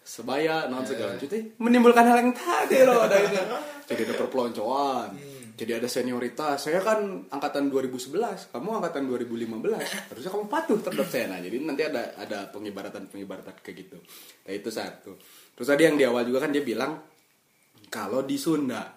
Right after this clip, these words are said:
Speaker 1: teh aing teh kata kasar.
Speaker 2: Ya.
Speaker 1: Artinya tidak sopan lah intinya. Tapi saya mau narik ke garis sejarah.
Speaker 2: Ya.
Speaker 1: <laughs> Kalau di sejarah disebutkan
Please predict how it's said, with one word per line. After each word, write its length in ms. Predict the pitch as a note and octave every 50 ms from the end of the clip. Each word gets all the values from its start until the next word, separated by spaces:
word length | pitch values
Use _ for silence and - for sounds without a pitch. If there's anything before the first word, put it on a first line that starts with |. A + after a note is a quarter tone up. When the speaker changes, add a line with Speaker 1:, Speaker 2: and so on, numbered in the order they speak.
| _
Speaker 1:
teh 460 | _ - B2 C#3+ E3 E3+ - - - _ _ _ _ _ _ _ _ -
aing 320 | A2+ A2+ G2+ G2 F#2 F#2
teh 220 | - - C#3+ D#3+ D#3+ - - - _ _
kata 320 | _ - G2+ - - - C3
kasar. 360 | C3 C#3 - - G#3+ F#3 C#3+ - - -
Speaker 2:
Ya. 160 | - A#2 G#2+ A2
Speaker 1:
Artinya 280 | A2+ A2+ C#3+ D#3 C3+ G#2 -
tidak 240 | - - C#3 B2 B2+
sopan 260 | - C#3+ B2+ D#3 E3
lah 120 | E3+ D3 B2+
intinya. 400 | A2+ G#2+ G2+ G#2 A2 A#2 C#3 C3+ - _ _ _ _ _ _
Tapi 160 | - G#2 G2+
saya 120 | - D#3
mau 120 | F#3+ G3 G3+
narik 380 | G3+ G3 G3 G#3 G#3 - -
ke 160 | - - B3 F3 C#3 - - - - - - _
garis 400 | - D#3 E3+ E3 F3+ F3+ - G3+
sejarah. 360 | G#3 G#3+ G#3 - A#2+ F#2+ F#2 - - _ _ _ - A#2+ - A#2+
Speaker 2:
Ya. 240 | A2 A2 A2 G#2 G2 - - -
Speaker 1:
<laughs> 200 | - - _ - -
Kalau 140 | - F3+
di 80 | F#3 F3
sejarah 560 | E3 - F3 E3 A3 C4 A#3+ B2+ G#2 G#2 A2+ A#2
disebutkan 640 | - - - D#3 C#3+ C3+ A2+ D#2+ - - F2 A2